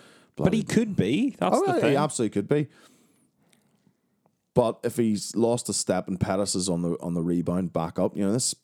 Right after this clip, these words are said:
Speaker 2: all of a
Speaker 1: It,
Speaker 2: sudden
Speaker 1: it
Speaker 2: becomes
Speaker 1: could be, yeah, it could
Speaker 2: a
Speaker 1: be
Speaker 2: really interesting
Speaker 1: crossing
Speaker 2: fight.
Speaker 1: paths at the wrong time.
Speaker 2: Can't really pick against Tony as much as I want to. For the meantime, I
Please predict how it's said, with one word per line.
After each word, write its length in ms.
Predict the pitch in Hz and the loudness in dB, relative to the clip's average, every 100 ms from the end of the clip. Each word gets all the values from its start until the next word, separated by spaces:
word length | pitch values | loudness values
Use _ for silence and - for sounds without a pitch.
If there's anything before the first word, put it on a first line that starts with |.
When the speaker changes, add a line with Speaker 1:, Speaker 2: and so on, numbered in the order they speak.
| - | -2
Speaker 2:
all 80 | 90 | 0
of 40 | 92 | 0
a 40 | |
Speaker 1:
It, 40 | |
Speaker 2:
sudden 200 | 92 95 90 | 0 -2 -2
Speaker 1:
it 40 | |
Speaker 2:
becomes 180 | 95 95 | -2 -2
Speaker 1:
could 80 | 90 | -4
be, 80 | 92 | -10
yeah, 280 | 90 92 95 | -8 -8 -8
it 100 | 95 | -10
could 140 | - | -2
Speaker 2:
a 40 | 92 | 0
Speaker 1:
be 80 | 104 | 2
Speaker 2:
really 280 | 107 101 | 2 2
interesting 420 | 92 87 95 87 - | 2 0 0 2 2
Speaker 1:
crossing 340 | 110 92 107 | 2 2 0
Speaker 2:
fight. 60 | 90 | 0
Speaker 1:
paths 320 | 95 95 - | -4 -4 -4
at 60 | |
the 80 | 90 | 0
wrong 300 | 101 95 104 | 2 2 0
time. 360 | - 95 107 117 - | 0 2 0 -2 -8
Speaker 2:
Can't 360 | - - 160 156 | -8 -2 0 0
really 720 | 104 127 117 113 113 113 110 | 0 2 4 4 4 4 2
pick 260 | 107 107 98 | 2 0 0
against 380 | 98 98 98 - | 0 0 0 -2
Tony 480 | - 98 101 98 104 | 0 2 2 0 -2
as 140 | 92 95 | -4 0
much 240 | 98 - | 0 0
as 80 | 98 | 0
I 100 | 90 | 0
want 320 | 87 90 92 | 2 0 -2
to. 360 | - 101 98 95 - _ _ _ - | 0 2 2 -2 -8 _ _ _ -18
For 220 | - 110 | -4 0
the 80 | 101 | 2
meantime, 720 | 95 92 95 120 110 104 113 - _ - | 2 0 -2 0 0 0 -2 -8 _ -6
I 260 | 95 104 | 0 0